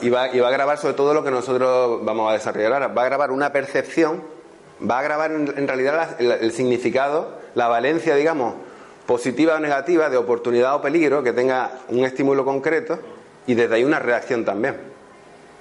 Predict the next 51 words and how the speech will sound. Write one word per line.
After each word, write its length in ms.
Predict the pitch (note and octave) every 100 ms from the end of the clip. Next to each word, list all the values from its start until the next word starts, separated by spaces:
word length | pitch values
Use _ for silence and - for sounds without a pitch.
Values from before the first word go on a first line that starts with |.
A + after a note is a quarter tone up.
| - - - -
Los 100 | G2+
programas 360 | G#2+ A2 B2+ D3
están 220 | D3 E3
a 100 | F3+
nuestro 220 | D#3+ C#3+
servicio, 520 | A#2+ A2+ F3 - A#2+
es 40 | G2+
para 140 | C3
defendernos, 420 | C3+ B2+ B2+ D#3
lo 60 | B2
vamos 200 | A#2 A2+
a 20 |
ver 100 | A2
ahora. 280 | A2+ D#3 A2 - - - - -
Pero 240 | B2+ C3
lo 120 | C#3+ B2
que 80 |
pasa 260 | A#2+ B2+ D#3+
es 40 |
que 120 | D#3 C3+
si 100 | B2+
nosotros 460 | A#2 B2+ E3 C#3 - - -
se 180 | - A2
quedan 320 | A#2+ C3 B2+
ahí, 140 | D3+
o 40 | D#3
sea, 100 | B2+
es 60 |
un 120 | B2 A#2+
programa 260 | C3 C3+
que 80 | C3
yo 80 | C3
establecí 380 | B2+ B2+ A#2+ E3+
a 40 |
los 120 | C#3+
dos 200 | B2+ A#2+
años, 220 | E3 D#3 A#2
ahí 100 | A#2
lo 100 | A#2+
dejo, 420 | D#3+ D#3 A3+ - - - - - - -
y 100 | G#2+
ya 140 | A2
tengo 280 | C3+ D3 A2
cuarenta 380 | A2 G#2+ G#2 G#2
y 40 |
dos, 320 | C#3 D3 - - - -
y 60 | A2
no 120 | G#2+
lo 100 | A#2+
he 20 |
tocado, 580 | A#2+ B2+ D3 E3+ A#3+ -